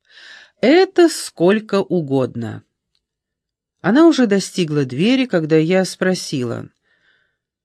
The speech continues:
«Фамилия Агеева тебе о чём-нибудь говорит?» «Агеева Софья Васильевна».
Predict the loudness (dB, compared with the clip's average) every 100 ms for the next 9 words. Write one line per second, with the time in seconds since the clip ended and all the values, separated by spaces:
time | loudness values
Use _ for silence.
0 | _ _ -2 2 6 6 8 6 6 4
1 | 0 0 2 2 2 2 -2 -6 -4 0
2 | 2 2 -2 -4 -2 0 0 -4 -6 -4
3 | 0 2 2 2 -2 -16 _ _ _ _
4 | _ _ _ _ _ _ _ _ _ -4
5 | -4 0 4 4 4 0 -2 -2 -2 0
6 | 0 0 -2 -4 -2 -6 -6 -8